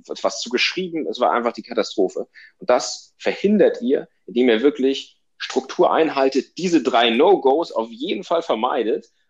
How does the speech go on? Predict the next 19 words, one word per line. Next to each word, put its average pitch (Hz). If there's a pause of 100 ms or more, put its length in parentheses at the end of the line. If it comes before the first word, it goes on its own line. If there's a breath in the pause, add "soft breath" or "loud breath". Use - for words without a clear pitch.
(120)
und 123 (420)
wenn's 123
wirklich -
gut -
läuft, 104
dann 113 (100)
schaut 123
ihr 117
euch 117
da 110
nochmal 117
die 107
Schritt-für-Schritt-Anleitung, 98
die 95
wir 98
für -
euch 82
gebaut 85
haben, 78